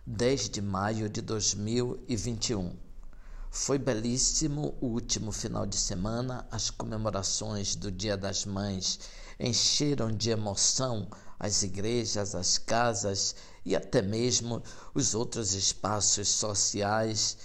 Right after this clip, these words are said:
neste tempo de pandemia. Todos homenagearam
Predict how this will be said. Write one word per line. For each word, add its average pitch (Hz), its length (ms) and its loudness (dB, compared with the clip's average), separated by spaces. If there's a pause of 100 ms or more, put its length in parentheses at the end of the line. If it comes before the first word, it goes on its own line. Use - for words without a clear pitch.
(400)
neste 117 720 4
tempo 110 560 -2
de 101 180 -2
pandemia. 104 880 0 (760)
Todos 131 600 4 (100)
homenagearam 107 1000 2